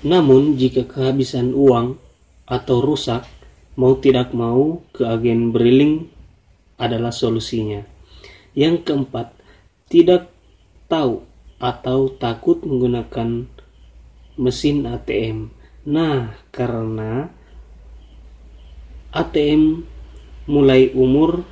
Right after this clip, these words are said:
sekolahan sudah ada, teman-teman,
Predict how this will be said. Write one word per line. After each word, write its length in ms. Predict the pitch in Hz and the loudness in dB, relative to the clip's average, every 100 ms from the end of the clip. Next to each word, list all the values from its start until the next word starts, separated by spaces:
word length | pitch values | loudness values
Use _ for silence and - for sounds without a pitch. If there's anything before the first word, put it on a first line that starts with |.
| - | -14
sekolahan 840 | - 139 127 120 120 151 160 160 | -14 -6 -2 -2 -2 -2 -2 -2
sudah 640 | - - 120 123 135 139 - - - - - - - - _ - _ _ _ _ - - - - - - - - | -8 -4 -2 -2 -2 -4 -10 -20 -20 -20 -20 -20 -20 -20 _ -20 _ _ _ _ -20 -20 -20 -20 -20 -20 -20 -12
ada, 300 | - 135 139 123 | -4 0 0 0
teman-teman, 800 | 120 117 113 117 117 110 107 | -2 -4 -4 -4 -4 -4 -6